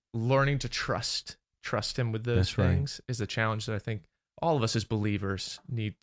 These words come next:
Speaker 1: need to learn to grow in. Certainly, I know that's something that I have, I've had to grow in myself, which is, "Lord, I'm laying these things at your feet. Teach me to keep 'em there.
Speaker 2: Yeah.
Speaker 1: Teach me to really trust you with 'em." So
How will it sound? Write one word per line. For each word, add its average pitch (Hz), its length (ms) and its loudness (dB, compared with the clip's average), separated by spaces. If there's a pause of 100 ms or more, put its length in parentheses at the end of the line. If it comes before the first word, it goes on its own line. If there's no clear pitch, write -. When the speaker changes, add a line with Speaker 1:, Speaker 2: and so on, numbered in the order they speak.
Speaker 1:
need 127 180 2
to 123 100 -2
learn 107 260 -2
to - 100 -6
grow 104 360 0
in. 101 160 -4
Certainly, 135 360 2
I 113 80 0
know 113 120 0
that's 107 180 -4
something 120 260 -4
that 101 100 -2
I 104 140 0
have, 104 120 -4 (480)
I've 101 280 2 (320)
had 117 240 2
to 113 60 2
grow 113 260 0
in 110 120 -2
myself, 110 480 -2
which 107 180 -4
is, 101 120 -4
"Lord, 110 320 2
I'm 104 160 0 (360)
laying 135 260 4
these 131 160 2
things 131 160 0
at 123 40 0
your 117 80 -2
feet. 131 300 0 (380)
Teach 123 220 2
me 139 80 2
to 120 60 2
keep 120 280 -2
'em 104 120 0
there. 92 280 0 (140)
Speaker 2:
Yeah. 104 280 4
Speaker 1:
Teach 131 220 -2
me 135 60 0
to 117 60 2
really 117 220 0
trust - 400 -4
you 104 120 -4
with 101 200 -4
'em." 98 160 -6 (280)
So 101 360 -2